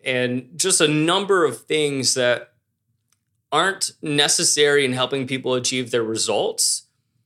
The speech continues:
but they are necessary in helping people to improve their business and to dial it in and get even better at it. So every time one of my clients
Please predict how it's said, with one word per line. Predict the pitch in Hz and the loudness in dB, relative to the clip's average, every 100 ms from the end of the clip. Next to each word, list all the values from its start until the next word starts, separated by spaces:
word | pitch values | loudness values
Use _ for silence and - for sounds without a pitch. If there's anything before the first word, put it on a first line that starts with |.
| _ _ _ _ _ | _ _ _ _ _
but | 147 147 147 _ _ _ | 2 2 0 _ _ _
they | 139 143 | 0 0
are | - 151 180 | 0 2 4
necessary | 151 135 135 - 123 123 123 | 2 0 0 0 0 0 0
in | 113 | -4
helping | 123 123 131 117 | -6 -6 -6 -6
people | 131 127 113 | -6 -2 -4
to | - 120 | -2 -6
improve | 123 117 - - 147 165 160 123 | -6 -8 -12 -2 2 2 0 0
their | 107 | -2
business | 104 107 101 104 101 - - - | 0 -2 -2 -6 -6 -6 -8 -6
and | 120 117 113 | -4 -4 -4
to | 113 107 107 _ _ - | -6 -8 -14 _ _ 0
dial | 127 135 139 | 2 2 2
it | 127 123 | 0 0
in | 123 | -2
and | 113 | -2
get | 110 120 | -2 -4
even | 123 110 107 90 | -4 -10 -10 -6
better | - 147 123 101 | 0 2 2 0
at | 98 95 | -2 -8
it. | - _ | -16 _
So | - - | -2 -2
every | - 165 202 | 0 0 -2
time | 185 143 175 170 151 139 123 _ _ _ _ _ | -2 -2 2 2 2 -2 -8 _ _ _ _ _
one | - 123 151 | -4 2 2
of | 151 | 2
my | 135 | 0
clients | 127 131 131 143 135 131 - - | 0 -2 0 0 -2 0 -2 -2